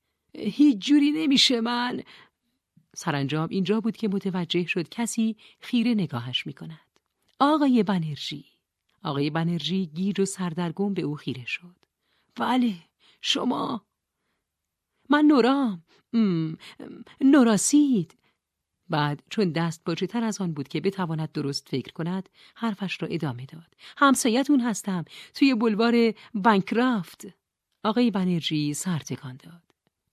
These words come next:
«فکر کنم اشتباه گرفتی جانم. من سه ساله که اونجا زندگی نمی کنم. کاملاً هم مطمئنم که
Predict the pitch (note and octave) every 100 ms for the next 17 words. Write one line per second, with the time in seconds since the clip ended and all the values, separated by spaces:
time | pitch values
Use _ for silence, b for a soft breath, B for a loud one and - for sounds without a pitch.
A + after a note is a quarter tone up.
0 | - F#3 D4+ - C4+ A3 G#3+ G3+ F#3+ -
1 | - - - B3 C4+ C4+ E3+ - E3+ C3+
2 | - - G3 F#3+ D3 D#3 D#3 B B B
3 | - A#3+ G3 F#3+ G#3 A3+ A#3 A3 - C#4+
4 | - A#3+ G#3 G3 G#3 F#3 E3+ G3 G#3 E3+
5 | D3+ F3+ G#3 B3+ A#3+ - D3 D#3+ E3+ _
6 | b b b b - - - C4+ C#4 C#4+
7 | C#4+ A#3+ B3 A3 G3+ - G#3+ A3 A3 G3+
8 | F#3 G3 E3 C#3